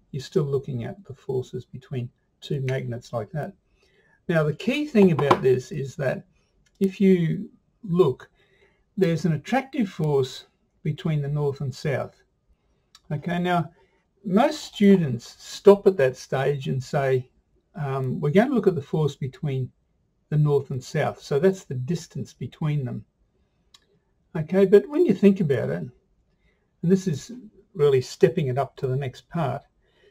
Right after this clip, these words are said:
um, and n-, not only do students forget about this, but a lot of teachers and a lot of stuff on the internet forgets about this point.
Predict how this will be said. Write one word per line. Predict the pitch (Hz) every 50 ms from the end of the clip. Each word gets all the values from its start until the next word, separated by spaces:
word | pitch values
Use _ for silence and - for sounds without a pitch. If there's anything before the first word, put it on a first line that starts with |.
| _ _ _ _ _ _ -
um, | 165 156 156 156 156 147 143 127 - - _ _ _ _ _ _ _ _ _ _ _ _ _ -
and | 180 175 175 196
n-, | - 240 214 196 - _ -
not | 180 196 233 247
only | 240 226 208 190 165 147
do | 131 131
students | - - - - 165 180 196 196 - -
forget | - 135 127 113
about | 110 113 120 123 135 147
this, | 147 147 -
but | - - 143
a | 156
lot | 170 185 170 151
of | 139 127 - _ _ _ _ _ _
teachers | - 165 165 156 - - 151 139 135
and | 139 127 139
a |
lot | 156 190 180
of | 147
stuff | - - - 147 - -
on | 151 131
the | 127 139
internet | 151 147 - - 127 127 127 -
forgets | _ - 135 123 - 175 190 - -
about | 175 123 123 - - -
this | 127 107 -
point. | _ _ - 160 139 127 -